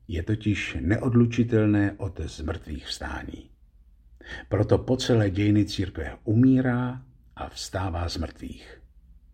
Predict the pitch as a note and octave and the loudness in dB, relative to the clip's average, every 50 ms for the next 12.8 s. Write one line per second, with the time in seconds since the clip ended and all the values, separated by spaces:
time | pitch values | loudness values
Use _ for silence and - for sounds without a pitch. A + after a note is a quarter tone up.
0 | _ - _ _ - E2 D#2+ - - D2+ D2 F2 F2+ G#2 G#2 - - - F2+ - | _ -20 _ _ -8 -8 -6 -6 -6 -6 -4 -4 -4 -4 -4 -6 -8 -10 -10 -8
1 | - F2 - F2 E2+ - - - - - - D#2+ - - - - - - - - | -8 -8 -8 -8 -10 -10 -12 -20 -16 -14 -12 -12 -12 -14 -16 -18 -16 -16 -16 -16
2 | - - - - - - _ - - _ - - _ _ - - D2+ D2 C#2+ - | -16 -20 -20 -20 -20 -20 _ -20 -20 _ -20 -20 _ _ -14 -10 -10 -10 -8 -8
3 | - D#2 C#2+ C#2+ - _ - D#2+ C#2+ C#2+ C#2 - - - - - - - - - | -8 -10 -10 -10 -12 _ -8 -8 -6 -6 -6 -6 -8 -8 -10 -12 -10 -12 -12 -12
4 | - - - - - - - - _ _ - - _ - - _ - _ _ - | -14 -18 -20 -20 -20 -20 -20 -20 _ _ -20 -20 _ -20 -20 _ -20 _ _ -20
5 | _ - - - - - - - - - A2+ G#2+ G#2+ G#2 G#2 G#2+ A#2 C3+ C3+ C3 | _ -20 -20 -18 -16 -14 -14 -14 -8 -2 2 4 6 6 6 6 6 4 4 4
6 | C#3+ D3+ D3 C#3+ D3 - - C#3+ B2+ A#2+ C3 C#3+ D3 D3+ D3 - - G2 E2+ A2 | 4 4 4 2 0 -2 0 2 4 6 6 6 6 4 4 0 -2 -2 -2 -2
7 | A#2 - - - - - G#2 G2 G#2+ G#2 E2+ - - - A2+ G#2+ G2 A2+ A#2 A#2 | -4 -4 -8 -12 -6 -4 -2 0 0 -2 -2 -4 -6 -4 -4 0 4 4 4 4
8 | A#2 B2+ B2+ A#2 - A#1+ - - - - - _ _ - _ _ _ _ - - | 4 2 -2 -4 -6 -10 -12 -12 -14 -20 -20 _ _ -20 _ _ _ _ -20 -20
9 | - _ - _ - - - - - - - - - - - B2 D#3+ F3 - - | -20 _ -20 _ -20 -20 -20 -20 -20 -20 -16 -12 -6 0 4 4 4 4 4 0
10 | D3+ B2+ A#2 A#2 C#3 C#3+ - - C3 G#2+ G2 G#2 A#2+ C3+ D3 D3 C3+ C3 C#3 C3+ | 2 6 6 6 6 4 4 4 4 4 6 6 4 4 4 2 0 0 -4 -6
11 | C3+ - - A2+ F#2+ - - - A#2 A#2+ B2 B2 B2 A2+ F#2+ G#2+ G#2+ - - G#2+ | -6 -2 0 0 0 0 -4 -4 0 2 2 4 2 2 0 -2 -4 -4 -2 -2
12 | G#2 F#2+ F#2 F#2 F2+ F2 - - - C#2+ - - - C2 - - | -2 -2 -2 -2 -4 -6 -6 -8 -8 -8 -6 -8 -10 -10 -12 -14